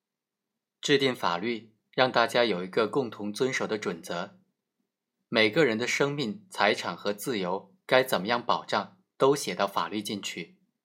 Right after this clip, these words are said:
惩处那些违背规则的人，从而让人类社会能够有序的发展。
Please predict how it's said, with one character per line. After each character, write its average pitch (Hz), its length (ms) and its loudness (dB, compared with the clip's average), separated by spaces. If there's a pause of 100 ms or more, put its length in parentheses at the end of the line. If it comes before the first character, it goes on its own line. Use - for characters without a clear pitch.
(760)
惩 131 260 0
处 127 180 -4
那 110 140 2
些 107 200 0
违 95 140 -4
背 101 140 0
规 127 220 -4
则 92 160 -4
的 87 80 -8
人， 82 320 -10 (1500)
从 131 240 2
而 110 180 6
让 123 200 2
人 98 180 0
类 123 100 0
社 117 240 -2
会 101 220 -2
能 95 260 -6
够 98 440 0
有 98 180 2
序 - 180 -4
的 107 80 -6
发 120 200 4
展。 90 240 -6